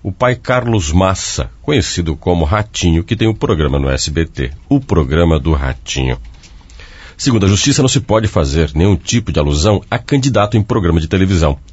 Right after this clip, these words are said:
E o próprio nome do programa, Programa do Ratinho, seria uma forma de fazer propaganda pro filho, Ratinho Júnior, que é candidato a prefeito da capital do estado. A assessoria do candidato do P S C, Ratinho Júnior, questiona esse tipo de validade e acredita que não vai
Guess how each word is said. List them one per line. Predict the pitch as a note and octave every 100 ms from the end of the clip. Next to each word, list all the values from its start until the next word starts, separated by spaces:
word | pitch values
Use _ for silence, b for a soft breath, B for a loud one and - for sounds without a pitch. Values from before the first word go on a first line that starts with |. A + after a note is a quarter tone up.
| -
E | F#3
o | C#3
próprio | - A#2+ D#3+ D#3 C#3
nome | G#2 E2+ D2
do | D#2
programa, | A2 D#2 D2+ D#2+ - - -
Programa | G#2 D2+ C2+
do | D2+
Ratinho, | G2 - A2+ A2+ G#2+ B B B
seria | B D3
uma | D3
forma | - A#2+ A#2+
de |
fazer | A2+ A2
propaganda | - A2+ G2+ B2 A2+
pro | A#2+
filho, | - F#3+ C3+ A#1
Ratinho | - E2+ - B2 F#2+
Júnior, | A2+ D3 D2 -
que | -
é | G#2+
candidato | G#2 B2 F#2 D#2 E2+
a |
prefeito | G2 F2 - D#2
da | E2+
capital | F#2 E2 D2 C#2
do | C#2
estado. | - - A#1 - - - - - B B B B B
A | - A2
assessoria | G#2 G2 - A#2 C3 C3 - -
do | - D#2
candidato | F#2+ D2 D#2+ D2+ D2
do |
P | C#2+ C#2
S | B1+ D2+
C, | - C3 A#2 -
Ratinho | D2 D2 D2+ C#2+
Júnior, | F#2 C3+ B2 - B B B -
questiona | D#3+ - - C#3+ C#3+ D2+ - -
esse | D#2+
tipo | - -
de | E2+
validade | F2 D2 B1+ - -
e |
acredita | B2 - B2 B2+
que | -
não | C3 C3 C#3+
vai | D#2 E2+ F2+